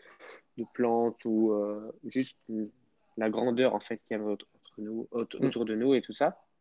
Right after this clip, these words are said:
Speaker 1: Et, euh, on s'est aussi mis à, à courir un peu dans les descentes,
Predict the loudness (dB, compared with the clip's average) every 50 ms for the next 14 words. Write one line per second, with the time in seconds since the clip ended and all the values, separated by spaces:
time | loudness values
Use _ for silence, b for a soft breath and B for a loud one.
0 | _ _ -2 0 2 2 2 2 2 2 2 2 0 0 -2 -4 -8 -12 _ _
1 | _ _ _ _ _ _ _ _ _ _ _ -8 0 4 6 6 6 6 6 8
2 | 8 8 8 8 6 4 0 _ _ 6 6 8 6 6 4 0 -2 4 6 6
3 | 8 8 8 6 4 4 4 4 4 4 4 4 4 4 2 2 0 0 -2 -4
4 | -12